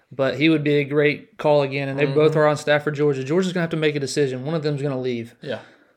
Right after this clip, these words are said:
Speaker 1: And then I guess going out of the S E C, Jim Leonhard at Wisconsin is a guy that I really, really like.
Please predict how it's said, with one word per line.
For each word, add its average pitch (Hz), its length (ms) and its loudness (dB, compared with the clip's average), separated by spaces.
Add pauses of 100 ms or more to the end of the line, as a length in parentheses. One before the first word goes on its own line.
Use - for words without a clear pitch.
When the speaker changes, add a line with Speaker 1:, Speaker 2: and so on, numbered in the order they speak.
(120)
Speaker 1:
And 135 140 -6
then 139 380 -2
I 135 80 -8
guess 139 200 0
going 143 300 -4
out 139 180 0
of 135 120 -4
the 135 120 -4
S 135 140 -4
E 135 80 -10
C, 135 240 -8
Jim 143 400 -4
Leonhard 139 320 -4
at 135 320 -6
Wisconsin 135 680 -6
is 135 100 -6
a 135 40 -6
guy 135 300 -2
that 135 140 -2
I 131 120 2
really, 135 280 -2
really 135 240 -2
like. 135 440 -4